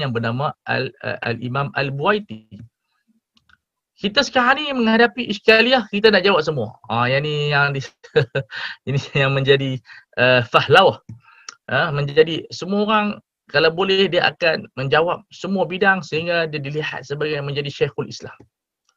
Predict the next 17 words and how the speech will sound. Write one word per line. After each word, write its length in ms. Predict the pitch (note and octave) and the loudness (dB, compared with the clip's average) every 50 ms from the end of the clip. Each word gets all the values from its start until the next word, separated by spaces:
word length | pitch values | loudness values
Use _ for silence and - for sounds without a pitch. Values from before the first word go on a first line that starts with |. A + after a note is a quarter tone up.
| _ _ _ _ _ - - - - - _ _ | _ _ _ _ _ -20 -20 -20 -20 -20 _ _
Dan 160 | A#2+ A#2 F3 | -4 -2 -2
ini 80 | F#3+ D#3+ | -2 -2
satu 160 | D#3+ - D#3+ | -4 -4 0
benda, 640 | C3 D3+ D#3 D#3 D#3 D3 C#3+ C3+ B2 A2 G2 - - - | 0 2 2 4 4 4 6 4 4 2 2 0 -4 -4
uh, 320 | A2 A#2 A2+ G#2+ G#2+ G2+ F#2+ | -2 0 2 2 2 2 0
yang 160 | A2+ A#2+ A#2 | 0 -2 -2
berhajat 480 | A2 A#2+ A2+ A2+ A2+ A#2+ C3 A2 G#2+ - | -2 -4 -2 -2 -2 -2 -2 -4 -6 -6
kepada, 560 | C3 G#2 - A#2 A2+ A#2+ C3 C#3+ D3 C#3 - | -12 -6 -4 -4 0 2 0 0 0 -2 -4
uh, 160 | - A2 A2 | -4 -2 -2
rawatan 560 | A2+ A#2 A2+ A#2 A#2 A#2 - - B2+ B2 A#2+ | 0 0 0 0 0 0 0 -2 -2 0 0
yang 240 | A2+ A2 A2 A2+ A2+ | -2 -4 -4 -4 -4
sangat, 400 | - G#2+ A2 A2+ A#2 A#2 - _ | -6 -6 -4 -4 -4 -6 -6 _
uh, 160 | - A2 G#2+ G#2 - | -8 -8 -8 -6 -6
penting. 320 | A#2 G#2+ - - A#2 G2 G#2+ - _ _ _ _ _ _ _ _ _ _ _ _ _ | -8 -8 -8 -10 -10 -12 -12 -14 _ _ _ _ _ _ _ _ _ _ _ _ _
Baik. 320 | C#3+ C#3 B2+ - - _ _ _ _ _ _ _ _ _ _ _ _ _ _ | 2 2 2 0 -4 _ _ _ _ _ _ _ _ _ _ _ _ _ _
Uh, 400 | C3 C#3 C#3+ C#3 C#3 C#3 C3+ C3 | 0 4 6 6 8 8 6 6
kemudian 540 | - G3+ A3 C#4 E4+ E4+ E4 D#4 D4 C4 | 4 -2 -4 -2 0 2 2 2 2 -2